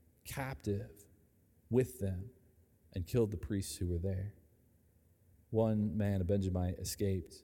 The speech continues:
and brought back news to Eli, who was sitting by the road, worried about the ark, worried about his sons. And as this messenger came back with news, "The ark has been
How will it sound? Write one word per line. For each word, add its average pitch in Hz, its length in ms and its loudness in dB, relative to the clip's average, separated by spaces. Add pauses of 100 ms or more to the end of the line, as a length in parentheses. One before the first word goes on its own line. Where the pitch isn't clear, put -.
and 95 160 -2
brought 101 220 2
back 98 220 -2
news 92 300 2
to 71 100 -6
Eli, 90 360 2
who 87 100 -2
was 85 100 -2
sitting 98 220 0
by 92 140 2
the 90 80 0
road, 85 280 2
worried 110 320 -2
about 92 260 -2
the 87 60 -6
ark, 95 300 -2
worried 101 240 2
about 90 220 0
his 92 180 -2
sons. 98 460 0 (640)
And 107 120 2
as 113 220 2
this - 360 2 (120)
messenger 107 420 2
came 98 240 2
back 95 300 0
with 87 240 -4
news, 90 480 0
"The 87 100 -2
ark 101 220 -2
has 90 160 -2
been 87 300 -2